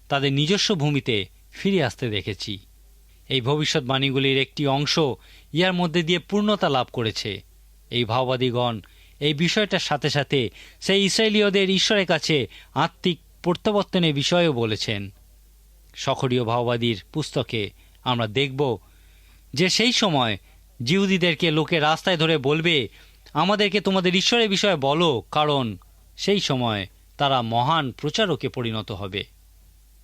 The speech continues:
সুতরাং ইসরায়েলের প্রতি দৃষ্টি রাখুন, কারণ সেই ভাওবাদীগণ বলেছিলেন যে একদিন ঈশ্বর তাদেরকে পুনরুদ্ধার করবেন। যদি আজকের দিনে আপনি এই সমস্ত ভবিষ্যৎবাণীগুলির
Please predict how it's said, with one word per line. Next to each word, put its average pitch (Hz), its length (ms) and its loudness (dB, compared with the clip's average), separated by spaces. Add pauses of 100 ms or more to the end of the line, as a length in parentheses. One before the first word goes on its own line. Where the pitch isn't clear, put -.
(180)
সুতরাং 107 560 -4 (500)
ইসরায়েলের 160 440 0
প্রতি 110 420 -4 (400)
দৃষ্টি 156 320 0
রাখুন, 104 420 -4 (760)
কারণ 175 220 2
সেই 175 180 0
ভাওবাদীগণ 135 840 0 (360)
বলেছিলেন 131 680 0 (640)
যে 120 120 2
একদিন 180 420 2
ঈশ্বর 135 460 2 (300)
তাদেরকে 143 600 2 (300)
পুনরুদ্ধার 180 480 2
করবেন। 104 500 -2 (500)
যদি 139 300 0
আজকের 143 400 -2
দিনে 107 360 0 (520)
আপনি 123 480 0 (320)
এই 127 120 0
সমস্ত 208 580 0
ভবিষ্যৎবাণীগুলির 151 1040 0